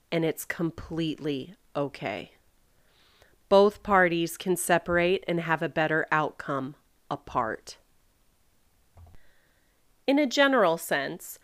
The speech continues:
a well-trained and experienced facilitator or linearologist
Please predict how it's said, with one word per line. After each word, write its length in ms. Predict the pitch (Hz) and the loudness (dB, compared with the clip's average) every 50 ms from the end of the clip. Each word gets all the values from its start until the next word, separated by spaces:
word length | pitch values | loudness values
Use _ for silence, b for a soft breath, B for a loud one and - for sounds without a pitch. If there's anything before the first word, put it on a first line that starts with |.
| B B B B B | B B B B B
a 80 | - | 0
well-trained 840 | 220 190 196 220 214 226 247 240 - - 233 196 180 170 170 180 - - | 2 4 6 6 6 6 4 2 0 0 2 2 2 2 0 -2 -4 -2
and 140 | 185 196 190 | -2 -2 -2
experienced 840 | 185 - - - - - 202 196 202 208 214 220 214 - - - | -2 -4 -8 -10 -6 -4 -2 0 2 2 2 0 0 -4 -8 -4
facilitator 920 | - 247 240 - - 190 175 180 175 - 185 170 156 - 165 165 180 190 - | -4 -4 -2 -2 -2 0 0 0 -2 -2 -4 -4 -2 0 0 0 -2 -2 -2
or 240 | - 180 180 180 180 | 0 2 2 2 2
linearologist 1080 | 180 185 185 185 180 175 175 175 170 170 165 165 160 - - 131 135 160 190 - - - | 0 -2 -2 -2 -2 0 0 2 2 2 2 0 -2 -4 -4 -6 -6 -6 -8 -10 -12 -14